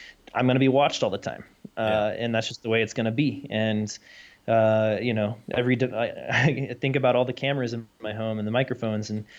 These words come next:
Speaker 1: you know, I, yeah, I've give-, I, I sacrificed, I admit, uh, almost, almost all of us have, my privacy for convenience,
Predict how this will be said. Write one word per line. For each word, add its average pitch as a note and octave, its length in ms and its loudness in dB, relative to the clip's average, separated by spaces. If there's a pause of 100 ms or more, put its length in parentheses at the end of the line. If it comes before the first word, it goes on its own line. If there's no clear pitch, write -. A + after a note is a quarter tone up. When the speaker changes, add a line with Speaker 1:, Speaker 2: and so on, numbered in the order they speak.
(260)
Speaker 1:
you B2+ 80 2
know, B2+ 80 4
I, C3 260 2 (160)
yeah, C#3+ 240 2
I've A#2+ 160 -4
give-, C#3+ 160 -2
I, B2 200 -6 (280)
I B2+ 200 0
sacrificed, B2+ 920 -4 (640)
I A2+ 120 -4
admit, A2+ 520 -2
uh, G#2+ 140 -4
almost, B2+ 640 -2
almost D3+ 280 2
all D3+ 120 4
of C3+ 80 -2
us C3+ 100 -4
have, C3+ 300 0 (380)
my B2 520 2 (140)
privacy C3 540 -2
for B2+ 180 -8
convenience, C3 760 -6